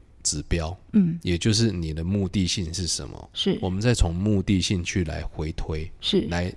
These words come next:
Speaker 1: 知道说你需要什么。
Speaker 2: 你，你可不可以举一个例子？你们在这个过程里面。
Speaker 1: 就比如说，哦，像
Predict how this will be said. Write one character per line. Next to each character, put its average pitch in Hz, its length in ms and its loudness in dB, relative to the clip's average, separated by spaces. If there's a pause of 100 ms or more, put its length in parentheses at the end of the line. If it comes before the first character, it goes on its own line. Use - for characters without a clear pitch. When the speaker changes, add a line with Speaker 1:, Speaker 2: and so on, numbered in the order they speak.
Speaker 1:
知 101 220 -2
道 101 160 2
说 101 240 -2
你 87 260 -4
需 - 280 -2
要 95 140 6
什 - 200 0
么。 - 220 -8 (200)
Speaker 2:
你， 226 120 10
你 202 160 6
可 247 80 12
不 - 20 12
可 254 80 10
以 - 20 8
举 - 180 -2
一 175 120 -2
个 175 140 2
例 175 200 4
子？ - 180 0
你 165 120 2
们 165 180 2
在 185 180 8
这 180 100 4
个 156 100 6
过 160 200 6
程 - 120 0
里 180 80 2
面。 - 20 0
Speaker 1:
就 185 100 10
比 95 200 8
如 101 180 8
说， 117 380 6 (240)
哦， 85 360 0 (140)
像 135 260 8